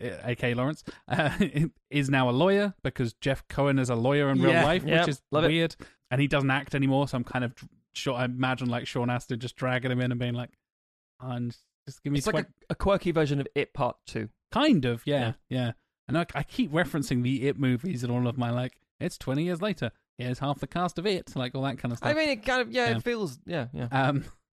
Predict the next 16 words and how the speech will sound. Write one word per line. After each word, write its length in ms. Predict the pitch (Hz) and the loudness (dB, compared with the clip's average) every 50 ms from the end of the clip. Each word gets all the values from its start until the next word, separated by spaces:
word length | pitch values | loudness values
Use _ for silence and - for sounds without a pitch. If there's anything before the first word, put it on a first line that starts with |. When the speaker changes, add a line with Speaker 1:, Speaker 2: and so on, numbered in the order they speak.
| _ _ _ _ _ _ _ _ _ - | _ _ _ _ _ _ _ _ _ 0
Speaker 1:
Andy, 460 | 147 160 175 185 170 165 175 170 160 151 _ _ _ _ _ _ - - | 2 4 4 4 4 4 2 0 -2 -4 _ _ _ _ _ _ -20 -20
well, 120 | 156 - _ _ _ _ - | -20 -20 _ _ _ _ -4
full 120 | 127 123 | -2 0
name 160 | 123 123 120 | 0 2 2
Andrea, 500 | 123 120 120 120 131 143 143 143 139 135 | 2 2 2 2 4 4 4 4 4 2
is 180 | - 127 127 113 | 0 -2 -2 -2
now 120 | 120 120 | -2 -4
a 40 | 120 | -4
casting 440 | - - - 170 196 - - 139 127 | -4 -2 -2 0 0 2 2 2 2
director. 420 | 120 120 123 131 - - 160 185 - _ _ _ _ _ _ - | 2 2 0 -2 -2 -2 -4 -4 -4 _ _ _ _ _ _ -8
Steph 340 | - - 175 185 - - - | -2 0 0 0 0 -4 -4
is 160 | - 147 135 | -2 -2 0
a 60 | 139 127 | 0 -2
humanitarian 540 | 123 139 139 131 127 - - 127 120 117 113 | 0 0 0 0 0 -2 -2 -2 -2 0 0
and 80 | 131 | 0
activist. 560 | 180 202 196 - 175 165 180 160 - - - | -2 -2 -4 -4 -2 -2 -2 -4 -4 -10 -18